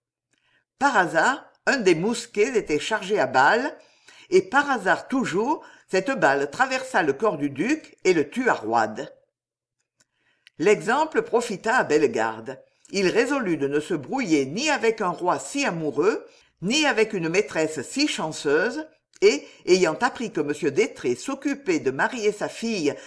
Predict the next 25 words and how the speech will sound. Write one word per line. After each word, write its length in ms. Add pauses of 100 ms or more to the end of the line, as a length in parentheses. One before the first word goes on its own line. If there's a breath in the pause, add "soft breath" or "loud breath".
(120)
à 120
Nicolas 520
d'Arvemal, 800
seigneur 380
de 100
Liancourt, 760 (480 soft breath)
il 120
s'effaça 520
prudemment, 760 (300 soft breath)
quitte 280
à 60
reparaître 600
plus 260
tard. 480 (1300)
Gabrielle 680
jeta 340
les 160
hauts 180
cris 400 (140 loud breath)
à 100
la 120
vue 180
de 100
son 220
prétendant. 800